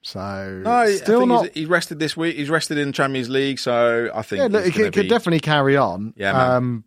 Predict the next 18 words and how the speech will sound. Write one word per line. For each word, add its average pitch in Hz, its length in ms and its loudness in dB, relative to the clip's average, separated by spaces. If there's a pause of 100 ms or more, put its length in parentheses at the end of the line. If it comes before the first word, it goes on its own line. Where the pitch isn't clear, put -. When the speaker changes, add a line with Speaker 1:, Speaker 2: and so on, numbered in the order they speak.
Speaker 1:
but 127 80 0
I 127 80 0
just 131 220 -6
mean 131 140 0
he's 123 120 -2
not 160 160 2
as 139 260 0
nailed 127 400 0
as 107 160 -4 (640)
Chilwell. 92 440 -2 (180)
Speaker 2:
Yeah. 82 220 -2 (760)
Speaker 1:
Is, 107 140 -8 (160)
is 101 200 -8 (100)
Speaker 2:
Yeah. - 260 -2
Speaker 1:
what 120 180 -2
would 107 160 -6
worry 104 240 0
me. 95 200 -4